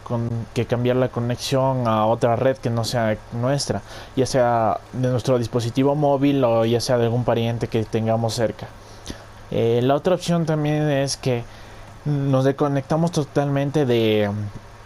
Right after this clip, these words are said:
de internet. Para los que tengan PlayStation, pueden ir a lo que es configuraciones red y van a ver una casilla que está marcada con un visto en la cual dice conectarse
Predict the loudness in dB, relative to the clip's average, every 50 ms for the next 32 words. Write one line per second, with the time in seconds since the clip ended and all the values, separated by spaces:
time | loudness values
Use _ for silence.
0 | -20 -20 -20 -20 -10 -4 -2 0 2 2 2 2 0 0 0 0 0 2 0 0
1 | -2 -4 -12 -18 -20 -20 -18 -18 -12 -4 0 0 2 2 2 2 0 0 -2 -2
2 | -2 0 0 0 -2 0 0 0 0 2 2 0 0 0 -2 -2 -2 0 0 0
3 | -2 -4 -6 -4 0 0 2 2 2 0 0 0 0 2 2 2 0 0 0 -2
4 | -2 -2 -2 -4 -2 0 2 2 2 2 0 0 -2 -2 0 0 0 -2 -2 -4
5 | -8 -8 -4 0 2 2 2 0 0 -2 0 2 2 2 2 2 2 4 4 4
6 | 2 2 0 0 -2 -2 -2 -2 -2 -2 -4 -4 -2 -4 0 0 0 0 0 -4
7 | -14 -16 -16 -16 -10 -4 -2 -2 -2 0 0 0 0 0 0 0 2 2 2 2
8 | 0 0 0 0 2 2 2 2 0 0 0 0 -2 -2 -2 -2 -4 -2 -2 -2
9 | -2 -2 0 0 0 2 2 0 0 0 0 -2 -4 -4 -2 -2 -2 -2 -2 -2
10 | 0 0 0 0 0 -2 -2 -2 -2